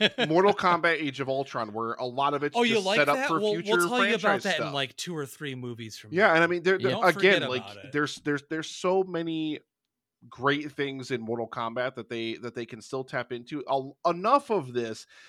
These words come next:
Speaker 2: and, and, and to kind of get to that point with it, I think enough of this is faithful enough to the games in enough senses, and in terms of the characters, even if we don't get a lot of them,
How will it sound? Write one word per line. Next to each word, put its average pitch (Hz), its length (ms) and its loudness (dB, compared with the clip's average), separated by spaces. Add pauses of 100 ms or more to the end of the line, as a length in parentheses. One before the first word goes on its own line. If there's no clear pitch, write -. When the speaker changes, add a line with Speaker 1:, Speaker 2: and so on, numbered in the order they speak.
(100)
Speaker 2:
and, 185 180 -2
and, 196 220 -4
and 170 140 -8
to 180 80 -6
kind 240 280 -4
of 202 120 -6
get - 240 -2
to 151 80 -4
that 120 240 -2
point 131 320 -8
with 104 160 -8
it, 98 160 -6 (540)
I 147 120 2
think 240 180 -4
enough 135 400 4
of 147 180 -4
this 139 320 2
is 123 220 -6
faithful 123 800 -6
enough 104 480 -8
to - 100 -14
the 110 140 -8
games 110 480 -6
in 107 180 -6
enough 101 380 -6
senses, 110 580 -8
and 113 140 -6
in 110 100 -8
terms 143 300 -6
of 139 100 -4
the 120 100 -2
characters, 131 760 -2
even 151 200 -2
if 165 140 -4
we 165 120 -2
don't 139 360 -2
get 143 280 0 (340)
a 131 80 8
lot 117 360 6
of 135 200 4
them, 160 360 0